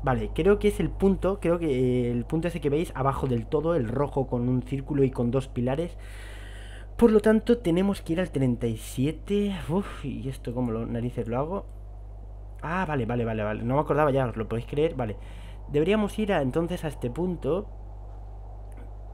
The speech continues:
Se sale fuera del mapa. Ah, no, no puede ser. Vale, treinta y siete, no, siete, siete cincuenta y dos.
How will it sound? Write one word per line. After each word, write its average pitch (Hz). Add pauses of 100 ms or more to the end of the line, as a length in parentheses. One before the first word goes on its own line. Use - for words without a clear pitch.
(160)
Se 107
sale 113
fuera 120
del 104
mapa. -
Ah, 117
no, 110
no 107
puede 104
ser. -
Vale, 107
treinta 151
y 139
siete, 143 (180)
no, 123
siete, 190 (160)
siete 175
cincuenta 123
y 113
dos. -